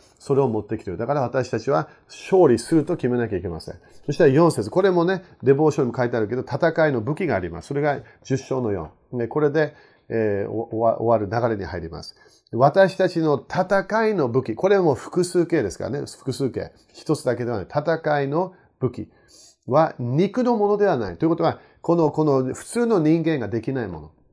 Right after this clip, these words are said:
普通の人間はも-、持ってないもの。神のために要塞を打ち倒す力があるのです。だから、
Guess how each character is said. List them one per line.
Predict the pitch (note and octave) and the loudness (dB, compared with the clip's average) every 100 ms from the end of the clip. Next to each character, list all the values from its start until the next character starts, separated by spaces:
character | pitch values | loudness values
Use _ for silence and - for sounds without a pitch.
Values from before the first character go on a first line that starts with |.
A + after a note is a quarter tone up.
| _ _ _ _ _ _ | _ _ _ _ _ _
普 | - | -20
通 | - D#3 D#3+ | -6 0 0
の | D3 | 0
人 | B2+ B2+ | -2 -4
間 | A2+ G2+ | -4 -4
は | G#2+ C3 - - - | 0 -2 -2 -18 -10
も-、 | A2 D#3 - | -4 -4 -2
持 | B2+ | -2
っ | D#3+ | 0
て | D#3+ | 0
な | C3 | 0
い | C3+ | -2
も | F#2 | -4
の。 | D2+ - _ _ _ _ _ - | -8 -16 _ _ _ _ _ -6
神 | - G#3 G#3+ | -2 0 2
の | G3 E3+ | 0 -2
た | D3+ D#3+ | -2 0
め | C#3 | 0
に | C3 D3+ F3 - _ _ - | 0 -2 -4 -8 _ _ -16
要 | G#2+ A#2+ F#3+ G#3+ G3 | -6 2 4 4 2
塞 | - D3+ C#3 C#3 | 2 2 4 4
を | F#3 - | 2 0
打 | C#3 B2+ | -6 -4
ち | - D#3 - - A#2+ | 0 0 0 -8 -2
倒 | C3 A#2+ | 2 2
す | - C3 E3+ - _ - | 0 -6 -6 -12 _ -20
力 | - - D3+ D3+ | -12 -2 4 4
が | D3+ D#3 - | 4 0 -2
あ | A#2 | -4
る | |
の | A2 | -4
で | E2+ - | -6 -10
す。 | - - | -16 -18
だ | - | -6
か | A2 | 0
ら、 | D3+ | 0